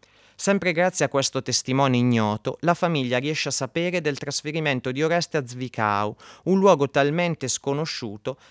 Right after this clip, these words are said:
che Adalberto scrive il nome in modo sbagliato, Zwickau. È qualcosa di comune a tutti i familiari dei deportati, che si confrontano con i nomi di località sconosciute,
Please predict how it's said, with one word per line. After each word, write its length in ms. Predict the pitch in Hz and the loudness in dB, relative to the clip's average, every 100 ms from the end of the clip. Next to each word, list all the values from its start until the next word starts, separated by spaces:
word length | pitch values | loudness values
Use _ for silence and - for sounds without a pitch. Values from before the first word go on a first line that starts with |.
| _ | _
che 120 | - | 2
Adalberto 800 | 170 170 185 156 117 101 - 143 - | 2 4 2 2 0 0 -4 -6 -4
scrive 360 | - 175 170 | -2 -2 -2
il 100 | 175 | -2
nome 280 | 147 113 127 | 0 0 0
in 80 | 156 | 0
modo 240 | 139 120 | 0 -2
sbagliato, 840 | 117 120 135 127 110 95 107 - - | -4 -2 -2 0 0 -2 -6 -12 -12
Zwickau. 840 | - 143 147 156 123 98 - 78 - _ _ _ _ _ _ _ _ _ | -10 -4 -4 -2 -2 -2 -4 -8 -12 _ _ _ _ _ _ _ _ _
È 120 | 156 | -6
qualcosa 480 | - 180 165 175 170 | 2 2 2 0 0
di 120 | 165 | -4
comune 460 | 151 143 156 202 208 | 0 2 4 4 2
a 80 | 170 | 0
tutti 400 | - 208 - 180 | -2 -6 -4 -8
i 40 | |
familiari 580 | - 160 170 143 120 127 | -4 -4 -2 0 -2 0
dei 160 | 143 135 | -2 -2
deportati, 880 | 131 131 131 - 107 101 - 110 | -4 -6 -8 -4 -2 -2 -6 -12
che 120 | - | -8
si 140 | 143 151 | -6 -4
confrontano 680 | 160 160 175 175 143 127 | -4 -4 -2 -2 0 -2
con 200 | 120 143 | -2 -2
i 80 | 139 | 0
nomi 280 | 156 185 175 | 0 0 -2
di 120 | 135 | -2
località 500 | 135 131 143 160 120 | -2 0 -2 -2 -4
sconosciute, 920 | - - 135 135 - 113 95 - 101 | -4 -2 -2 -4 -6 -8 -10 -10 -12